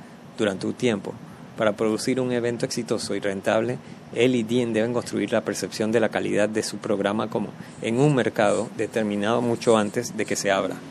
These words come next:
Una vez que abrimos la imagen de paso, da paso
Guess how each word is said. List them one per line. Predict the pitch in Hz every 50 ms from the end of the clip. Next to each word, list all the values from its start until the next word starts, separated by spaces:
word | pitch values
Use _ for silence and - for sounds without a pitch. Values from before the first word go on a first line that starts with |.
| - - - - - - - - - - - - - -
Una | 135 151 156 160 151 139
vez | 117 113 113 110 95 - -
que | - 107 101
abrimos | 95 104 110 113 113 127 131 123
la | 113 101
imagen | 101 101 101 104 117 120 117 117 113
de | 107 101 95 - - - -
paso, | 127 113 113 - - 117 117 113 - - - - - - - - - - - - - - - - - - - - - - -
da | 110 110 -
paso | - - 147 170 147 - - 113 107 135